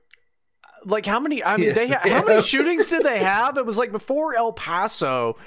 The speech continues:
Speaker 1: there was, like, uh, an employee, uh, shooting up ex-, uh, like, an ex-employee shooting up employees,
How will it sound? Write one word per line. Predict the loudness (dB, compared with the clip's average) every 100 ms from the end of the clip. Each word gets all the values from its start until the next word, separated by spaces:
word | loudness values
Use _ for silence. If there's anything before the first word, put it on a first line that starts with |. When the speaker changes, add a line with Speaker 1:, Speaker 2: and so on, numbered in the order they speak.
| -20 -10 -2
Speaker 1:
there | 0 0
was, | -2 -4 -2
like, | 0 -2 -4 -4
uh, | -2 0 -2
an | -4
employee, | -6 -8 -4 -2 0 -2 -2 -4 -4 -8 -10 -4
uh, | 0 0 -4
shooting | -4 -4 -2 -2
up | -2 -2
ex-, | -4 -4 -8
uh, | -8 -4 -4 -2 -2
like, | -2 -2
an | -2
ex-employee | -2 -2 -6 -2 -2 -2
shooting | -4 -4
up | -6
employees, | -6 -2 0 0 -2 -6